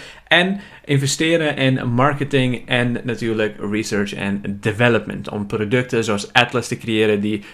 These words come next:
binnen twee jaar tijd vierentachtig procent per jaar aan het groeien zijn. En, eh,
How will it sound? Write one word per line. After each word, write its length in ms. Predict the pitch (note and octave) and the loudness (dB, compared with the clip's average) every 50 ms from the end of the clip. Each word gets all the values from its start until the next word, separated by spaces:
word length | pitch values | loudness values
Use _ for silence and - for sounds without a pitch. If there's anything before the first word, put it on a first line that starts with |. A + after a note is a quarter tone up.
| - - | -14 -8
binnen 340 | A2 G2+ C3 C#3 C#3+ C#3 | 0 6 6 6 6 6
twee 180 | C#3 C3+ B2+ B2+ | 2 4 8 8
jaar 160 | B2 A2+ A2 | 8 8 8
tijd 220 | - A#2 A2+ A2+ - | 6 2 0 0 0
vierentachtig 680 | - - C#3 B2+ B2 A#2+ - - C3+ C3 - C3+ - | -2 -2 0 0 0 -2 0 0 0 0 0 -8 -10
procent 300 | - B2 - - B2 G#2+ | -10 -8 -4 -4 -4 -4
per 120 | - B2 A2 | -2 -2 -2
jaar 300 | A2 A#2+ B2 B2 B2 - | 0 0 0 0 0 -2
aan 120 | - A#2 | -2 -4
het 120 | A2 A2 | -6 -8
groeien 320 | - - - C3 B2+ A2+ G2+ | -8 -4 -2 0 0 0 -2
zijn. 300 | G2+ G#2 G2 - - - - - - - - - | -4 -6 -6 -8 -8 -14 -16 -20 -20 -20 -18 -8
En, 380 | - - A2+ A#2+ B2 B2 A#2+ - | 0 2 2 4 4 2 0 -2
eh, 300 | A#2+ A#2 A#2 A#2+ A#2 | 0 0 2 2 0